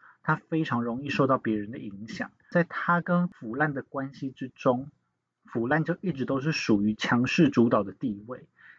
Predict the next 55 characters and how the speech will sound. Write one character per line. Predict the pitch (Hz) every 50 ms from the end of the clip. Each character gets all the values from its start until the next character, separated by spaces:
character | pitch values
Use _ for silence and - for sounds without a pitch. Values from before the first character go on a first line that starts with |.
| _ _
那 | 208 202
像 | 185 175 226 208 180
这 | 175 -
样 | 208 175 147
子 | 120 - -
两 | 117 117 117 110 113
个 | 110 120
人 | 117 110 110 110 - _
一 | - 214 175
强 | - - - 123 123 139
一 | 135 123
弱 | 139 175 165
的 | 143 127
个 | - - - 156 131 117
性 | - - - 147 117 104
啊， | 107 - - - - _ _ _ _ _ _ _ _ _
在 | - 180 170
这 | 147 160 170
种 | 151 135 120 - 202
犯 | 190 175 156
罪 | 147 - 170 156
搭 | 143 - 151 139 147 147
档 | 160 160 139 120
里 | 104 101
面 | 107 127 135 120
是 | 135 139
非 | - - 147 139
常 | 127 117 117
常 | 107 - 117 110 110
见 | 139 131 117
的 | 107
组 | - - - - -
合。 | - - - - _ _ _ _ _ _ _ _ _ _ _ _ _ _ _ _ _ _ _ _ _ _ _ _ _ _ _ _ - - - -
腐 | _ - - 135 135
烂 | 175 208 202
跟 | 175 196 190 180
咕 | - - 190 185
噜 | 175 180 180
的 | 175
审 | 165 - - 110 104 107
判 | - - 160 143 131 123
啊， | 117 110 110 107 107 - _ _ _ _ _ _ _ _
从 | _ - - 131 139 180
一 | 202 175 175
九 | 165 - 165 127
九 | 110 - - - 127 123
五 | 151 165 143 120 110
年 | 110 113 110 110 110 127
六 | 147 151 143
月 | 143 147
十 | 143 - - - 117
二 | 127 131
日 | 135 151
开 | 143 - - 104 151 147 160
始， | 170 - - - 127 104 - -